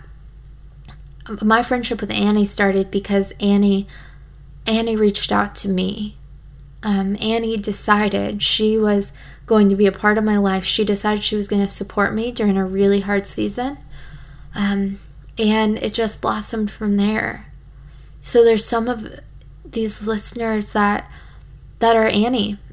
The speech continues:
and there's some that are Megan. And so those that are Megan, we call those Annies in to just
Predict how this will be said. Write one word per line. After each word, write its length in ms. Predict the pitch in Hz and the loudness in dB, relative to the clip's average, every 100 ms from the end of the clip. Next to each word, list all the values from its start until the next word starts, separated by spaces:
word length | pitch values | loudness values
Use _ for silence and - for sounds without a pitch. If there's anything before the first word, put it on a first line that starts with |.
| - | -12
and 260 | 220 208 208 | -2 0 2
there's 200 | 214 202 | 0 0
some 260 | 226 226 | 0 0
that 140 | 226 214 | 2 2
are 100 | 214 | 4
Megan. 400 | 202 202 196 202 | 4 2 0 -2
And 160 | 202 | -2
so 160 | 196 214 | -2 0
those 280 | 214 226 233 | 2 2 4
that 140 | 240 | 2
are 80 | 226 | 2
Megan, 320 | 214 226 226 | 0 -2 0
we 120 | 220 | 0
call 280 | 202 - 220 | 0 0 0
those 220 | 220 214 | 2 0
Annies 360 | 214 208 208 202 | 0 2 2 0
in 400 | 214 220 254 320 - - - - - - - | -2 -2 -4 -8 -14 -20 -20 -20 -20 -20 -6
to 160 | 226 | 2
just 380 | 214 220 208 - | 2 4 2 0